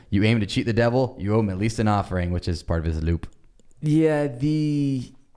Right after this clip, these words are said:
Speaker 2: demented hosts say the most disturbing shit.
Speaker 1: <laughs> Yeah,
Speaker 2: Like,
Speaker 1: they do.
Speaker 2: ones that lose it, they really say the t-, most terrifying shit.
Speaker 1: Pretty bizarre.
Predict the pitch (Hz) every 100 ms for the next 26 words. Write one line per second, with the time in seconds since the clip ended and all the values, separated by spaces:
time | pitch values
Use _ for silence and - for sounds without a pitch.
0 | - 123 143 139 151 190 208 113 92 113
1 | 120 - - - - - - 117 107 104
2 | 107 98 101 - - 127 107 65 - -
3 | 92 - - 135 - 101 110 90 117 127
4 | 117 117 107 113 113 123 - - - 135
5 | 143 120 98 - 98 90 - 113 107 -
6 | - 95 82 67 58 - 73 - - -
7 | - _ - - 90 82 80 78